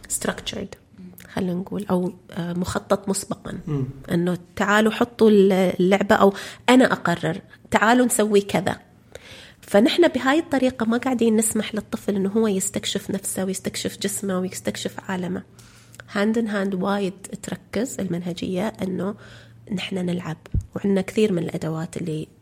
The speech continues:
Speaker 1: تعلمنا أو تدخل اللعب في حياتنا وعلاقتنا مع أطفالنا بطريقة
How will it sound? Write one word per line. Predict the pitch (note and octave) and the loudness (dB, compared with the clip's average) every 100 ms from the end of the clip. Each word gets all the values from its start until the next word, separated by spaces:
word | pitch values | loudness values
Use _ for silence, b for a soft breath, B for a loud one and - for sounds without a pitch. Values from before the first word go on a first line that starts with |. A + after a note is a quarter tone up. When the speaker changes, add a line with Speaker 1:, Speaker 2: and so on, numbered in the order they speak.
| - | -8
Speaker 1:
تعلمنا | - F3 F3+ F#3+ F3+ E3+ - - | -4 0 0 2 0 -2 -6 -8
أو | E3+ | -6
تدخل | F3 G#3+ - B3+ | -2 -2 0 2
اللعب | G3+ F#3 G3 | 2 2 -2
في | - | -4
حياتنا | - F3 F3+ F#3 - E3 | -4 0 2 0 0 -2
وعلاقتنا | E3+ F3 E3+ G3 - | 0 -2 -2 -4 -2
مع | G3+ | -2
أطفالنا | G3 - A3 A#3+ D4 - B B B - | -4 -2 0 2 0 -2 B B B -6
بطريقة | F#3 - F3+ F3 F3 F3+ E3+ | -6 -2 -2 -2 -4 -4 -6